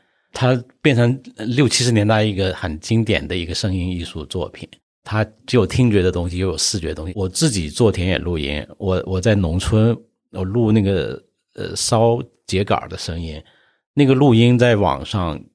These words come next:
被下载的最多，因为好像那个火的声音确实是很难找。就是所谓声音艺术，你，你会看见它不是音乐，它可能跟人声有关系，可能跟环境声音有关系。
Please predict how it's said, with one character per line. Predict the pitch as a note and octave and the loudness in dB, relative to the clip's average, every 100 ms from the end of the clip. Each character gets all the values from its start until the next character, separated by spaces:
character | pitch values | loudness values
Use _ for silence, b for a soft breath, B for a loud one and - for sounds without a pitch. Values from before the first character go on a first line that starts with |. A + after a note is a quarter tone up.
| _ | _
被 | G#2+ | 0
下 | - A2 | 2 0
载 | F2+ | 0
的 | C2 D#2+ | -6 -8
最 | - D2+ | -6 -6
多， | - B1+ - _ _ | -6 -10 -10 _ _
因 | - | 0
为 | A#2 A#2 | 4 2
好 | - F2+ | 0 -4
像 | F#2 G2 | 0 0
那 | G2+ | 0
个 | F#2+ | -4
火 | - - C2 | -8 -10 -10
的 | F2+ | -8
声 | - | -4
音 | G2+ G2 | -4 -2
确 | - | -2
实 | G2 E2+ | -2 -6
是 | - | -6
很 | G#2 G#2 | -2 0
难 | F2+ A#2+ A2+ | 0 0 2
找。 | - F2 - B B B B B B | 2 0 -4 B B B B B B
就 | - | -6
是 | D#2+ | -4
所 | - | -2
谓 | C#2+ | -4
声 | D#2+ F2+ | -2 -2
音 | F2 | -2
艺 | E2+ | -4
术， | D2+ | -4
你， | E2 F2+ | -6 -6
你 | - A2 | -6 -2
会 | G#2+ | 0
看 | G#2+ A#2+ | 2 2
见 | A2+ F#2+ | 2 2
它 | G#2+ | 0
不 | G#2 E2 | -2 -4
是 | - | -4
音 | F#2 F2 F2 | -2 -2 -2
乐， | F#2 - - | -2 -4 -10
它 | - | -4
可 | A#2 | -2
能 | F#2 F#2 | 0 0
跟 | G#2+ A#2+ | 2 2
人 | F#2+ G2+ | 2 0
声 | - A#2+ | 0 0
有 | A2 | 0
关 | - C#2+ | -4 -8
系， | A#1+ D2 - B B | -8 -10 -12 B B
可 | - | -4
能 | F2 | -2
跟 | G2+ A2+ | 0 0
环 | A2 D#2 D#2 | 0 -2 -2
境 | G2 G#2+ | 0 -2
声 | - D#2+ | -2 -6
音 | |
有 | F2 - | -6 -10
关 | C#2 | -12
系。 | F2 | -12